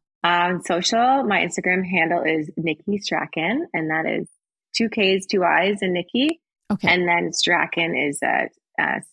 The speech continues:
Speaker 1: S T R A C H A N, and then makeup. Uh, that is my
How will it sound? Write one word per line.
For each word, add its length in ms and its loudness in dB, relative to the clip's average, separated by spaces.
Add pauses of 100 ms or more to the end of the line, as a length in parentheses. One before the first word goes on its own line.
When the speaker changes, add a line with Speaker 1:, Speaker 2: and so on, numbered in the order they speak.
(100)
Speaker 1:
S 260 -4
T 160 -2
R 340 -2
A 280 0
C 320 -2
H 300 -2
A 160 -2
N, 240 0
and 220 0
then 400 -2 (300)
makeup. 500 2 (500)
Uh, 320 2
that 180 4
is 160 -2
my 220 -2